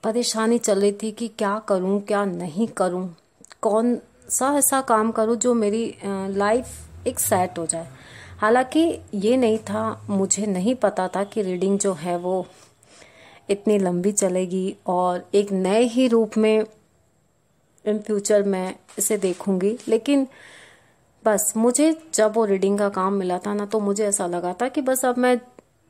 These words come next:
any time लाइफ में, मतलब,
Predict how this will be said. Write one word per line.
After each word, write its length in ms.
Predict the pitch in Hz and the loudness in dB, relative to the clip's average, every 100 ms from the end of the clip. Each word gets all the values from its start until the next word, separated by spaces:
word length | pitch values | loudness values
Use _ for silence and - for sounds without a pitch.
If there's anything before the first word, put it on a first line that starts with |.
| _ _ _ _ _ _ _ _ _ - 208 208 | _ _ _ _ _ _ _ _ _ -8 -2 -2
any 140 | 208 | -2
time 280 | 196 175 180 | -4 -4 -4
लाइफ 260 | 185 196 202 | -4 -6 -4
में, 200 | 202 180 - 220 214 _ _ _ - _ _ _ - | -6 -6 -12 -20 -20 _ _ _ -20 _ _ _ -4
मतलब, 420 | 190 208 214 | 0 2 0